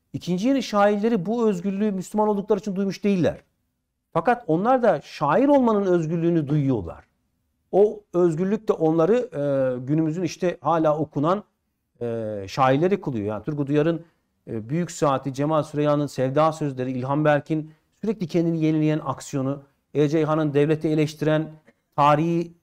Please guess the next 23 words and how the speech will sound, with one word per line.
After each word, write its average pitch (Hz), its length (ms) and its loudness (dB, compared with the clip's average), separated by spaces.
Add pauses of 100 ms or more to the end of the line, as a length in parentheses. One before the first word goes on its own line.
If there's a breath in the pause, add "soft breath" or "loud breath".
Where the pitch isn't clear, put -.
düzünden 160 380 2
okuyan 143 460 0 (280)
Karaş'ın 147 460 4
şiiri, 123 520 -4 (720)
e, 101 80 -8
etkiliyor 120 640 -2
bizi. 117 280 -4 (280 soft breath)
Ama 175 420 4
ne 180 180 2
zaman 202 340 4
mesela 175 380 2
onları 180 380 4
takip 180 380 0
eden 175 320 2 (720)
Kemal 170 300 4
Özer, 160 340 4 (720)
e, 120 440 -2
bin 151 80 -2
dokuz 170 200 -2
yüz 160 80 -2
elli 165 180 0
dokuzda 160 680 0 (1300)
Ee, 117 640 -4